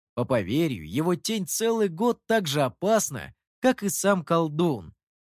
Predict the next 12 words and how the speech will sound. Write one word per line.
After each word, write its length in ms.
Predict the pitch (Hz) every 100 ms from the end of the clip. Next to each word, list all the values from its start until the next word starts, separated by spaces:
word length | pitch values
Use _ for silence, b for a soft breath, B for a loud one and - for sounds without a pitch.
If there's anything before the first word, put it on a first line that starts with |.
| _ _ _
Только 440 | 131 151 147 151 139
огонь 340 | 107 151 147
мог 220 | 135 123
его 280 | 101 95 135
обезвредить. 1000 | 131 113 110 101 110 107 87 71 - - _ _ _ _ _ _ _ _
Когда 300 | 160 190 240
костер 480 | 190 180 - 214 160
разгорелся, 1000 | 165 131 139 147 233 214 - 202 180 123 _ _ _ -
Уа 280 | 254 277 247
с 100 | 226
волчьей 360 | 240 240 226
ноздрей 580 | 208 196 165 214 202